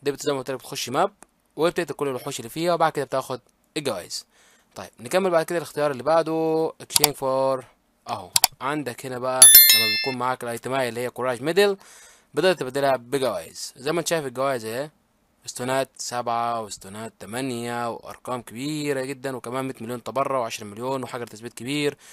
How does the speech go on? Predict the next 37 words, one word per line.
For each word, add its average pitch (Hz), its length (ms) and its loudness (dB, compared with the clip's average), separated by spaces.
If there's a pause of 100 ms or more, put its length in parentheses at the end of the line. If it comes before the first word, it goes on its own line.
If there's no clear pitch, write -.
(240)
وحجر 127 220 -4
تثبيت 120 220 -6
صغير 135 500 2 (260)
ومتين 131 340 0
اويكننج 123 500 -2
سبيريت 135 380 -4 (120)
وحاجات 131 260 -4
جميلة 117 240 -6
جدًا. 95 200 -18 (960)
جميل، 131 340 0
جميل 123 240 -2
جدًا، 113 240 -8
جدًا، 110 240 -10
جدًا. 92 220 -16 (440)
طيب 98 180 -12 (180)
زي 127 100 -4
ما 139 60 0
انت 131 80 -6
شايف 120 260 -4
اهو، 143 240 2 (640)
يبقى 123 140 0
احنا 131 120 0
بنكمل 127 240 -4
الخطوات 123 260 -6
اللي 123 80 -4
بعديها. 151 340 -2
طبعًا 151 300 -2
انت 120 140 -12
اخرك 139 300 -6
هنا 139 100 -2
بتاخد 135 360 -4 (380)
تلاتة 147 440 0 (1120)
من 120 120 -6
الكوراج 127 280 -2
توكن، 196 340 -2 (320)
تلاتة 120 320 -6
بس - 360 -2